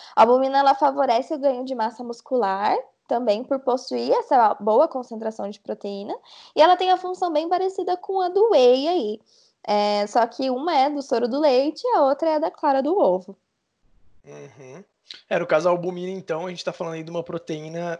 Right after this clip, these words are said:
Speaker 2: de absorção ainda mais lenta, né?
Speaker 1: Mais
Speaker 2: Lenta
Speaker 1: lenta,
Speaker 2: absorção.
Speaker 1: exatamente.
Speaker 2: É que é a
Speaker 1: Ela
Speaker 2: clara do
Speaker 1: sim.
Speaker 2: ovo.
Speaker 1: Sim.
Speaker 2: E tem uma outra também, né? Que é bem lenta,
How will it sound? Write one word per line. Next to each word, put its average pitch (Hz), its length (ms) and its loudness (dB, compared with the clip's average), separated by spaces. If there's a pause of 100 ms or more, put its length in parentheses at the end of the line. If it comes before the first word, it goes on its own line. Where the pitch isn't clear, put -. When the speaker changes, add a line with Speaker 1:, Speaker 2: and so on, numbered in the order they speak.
(140)
Speaker 2:
de 156 680 -10
absorção 160 640 -8 (100)
ainda 156 240 -10
mais 160 280 -8
lenta, 147 380 -12
né? 135 80 -4
Speaker 1:
Mais 233 180 2
Speaker 2:
Lenta 151 220 -8
Speaker 1:
lenta, - 0 -
Speaker 2:
absorção. 208 420 -8
Speaker 1:
exatamente. 202 800 -10
Speaker 2:
É 139 40 -2
que - 40 0
é 208 60 0
a 135 60 2
Speaker 1:
Ela - 80 -4
Speaker 2:
clara 139 200 -4
do 143 140 -8
Speaker 1:
sim. 139 80 0
Speaker 2:
ovo. 131 120 -6 (480)
Speaker 1:
Sim. - 240 -12 (840)
Speaker 2:
E 190 120 -4
tem 220 220 4
uma 262 160 6
outra 240 260 2
também, 214 320 0
né? 226 120 -4
Que - 140 -4
é 175 40 2
bem 175 260 -4
lenta, 180 420 -4